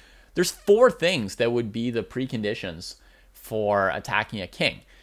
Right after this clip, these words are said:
Um, one is you've got pieces near their king. Um, the second would be that you have a space advantage near their king.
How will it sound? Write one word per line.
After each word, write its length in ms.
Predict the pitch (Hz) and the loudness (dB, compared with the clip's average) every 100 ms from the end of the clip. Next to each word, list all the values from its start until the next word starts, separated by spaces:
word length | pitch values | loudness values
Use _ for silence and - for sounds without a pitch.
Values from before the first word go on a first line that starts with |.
| - | -8
Um, 340 | - 120 120 117 | 0 0 0 0
one 300 | 131 156 165 | 4 4 2
is 580 | - 135 131 131 - - | 2 4 4 2 -2 -10
you've 300 | 113 120 160 | -4 0 4
got 220 | 135 - | 4 4
pieces 420 | 127 117 - 107 | 2 -2 -2 -6
near 160 | 104 101 | -4 -4
their 160 | 92 82 | -4 -6
king. 340 | - 78 156 - _ _ _ _ _ _ _ - _ _ _ - _ _ _ _ _ - - | -6 -8 -10 -18 _ _ _ _ _ _ _ -20 _ _ _ -20 _ _ _ _ _ -18 -8
Um, 460 | 120 104 101 98 104 | -2 0 2 0 -2
the 80 | |
second 440 | 120 - 143 151 127 | -2 2 2 0 -2
would 220 | 123 110 | -2 0
be 480 | 110 104 98 123 - - _ _ | 0 0 0 -2 -6 -18 _ _
that 500 | 110 117 110 107 104 | -8 -2 0 0 -2
you 120 | 117 117 | -4 -4
have 100 | 110 | -4
a 40 | |
space 420 | - - 180 196 | -4 -2 0 0
advantage 440 | 127 101 95 98 - | -2 -2 -4 -6 -4
near 160 | 107 | -4
their 160 | 95 80 | -2 -4
king. 400 | - 85 87 | -4 -6 -6